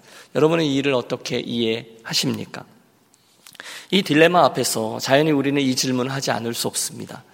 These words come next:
과연 그렇다면 하나님은 이스라엘 백성들을 거-, 어, 거절하신 것인가? 버리신 것인가? 하나님의 택한 백성인 이스라엘이 예수를 믿지 않는다. 흠, 하나님이 이스라엘을 포기하셨는가?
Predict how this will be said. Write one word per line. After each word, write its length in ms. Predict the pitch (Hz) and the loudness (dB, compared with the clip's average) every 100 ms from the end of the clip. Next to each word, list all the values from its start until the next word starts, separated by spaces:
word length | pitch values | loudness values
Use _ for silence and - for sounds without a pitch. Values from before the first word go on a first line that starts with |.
| - - - - | -14 -12 -12 -6
과연 220 | - 165 | 2 2
그렇다면 500 | 151 165 170 160 156 | 2 0 2 2 2
하나님은 480 | 156 180 170 156 151 | 0 0 0 0 -2
이스라엘 360 | 127 - 143 131 | -2 0 2 2
백성들을 540 | 120 - 120 110 113 | 0 -4 -6 -6 -6
거-, 380 | - 113 113 - | -4 -4 -4 -6
어, 180 | 117 107 | -10 -10
거절하신 600 | - 120 123 123 117 - | -2 0 2 0 0 -4
것인가? 460 | 120 - - - - - - - - | -6 -8 -8 -12 -16 -20 -20 -20 -8
버리신 480 | - 127 127 160 127 | -2 2 4 4 4
것인가? 500 | 117 - 117 - - - - - - - - | 2 0 -4 -8 -14 -20 -20 -16 -14 -14 -12
하나님의 400 | - 190 233 226 | 2 6 8 6
택한 340 | 226 220 220 196 | 2 -2 -2 0
백성인 640 | 160 - - 170 175 185 | 0 0 0 2 2 0
이스라엘이 720 | 131 131 156 143 127 120 175 - | 0 0 0 2 2 0 0 0
예수를 320 | 123 - 135 | -2 0 -2
믿지 260 | 120 - - | -2 0 0
않는다. 640 | 110 104 101 107 101 - - - - | 0 -4 0 0 0 -6 -18 -20 -4
흠, 280 | 160 113 98 - - - | -4 -2 -8 -18 -20 -10
하나님이 800 | 185 165 151 135 180 269 - - - | 0 2 2 0 0 -2 -8 -16 -8
이스라엘을 640 | 127 139 120 117 127 - | -4 -2 -2 -2 -6 -4
포기하셨는가? 880 | 214 190 175 151 135 107 - - | -2 2 2 2 -2 -4 -6 -10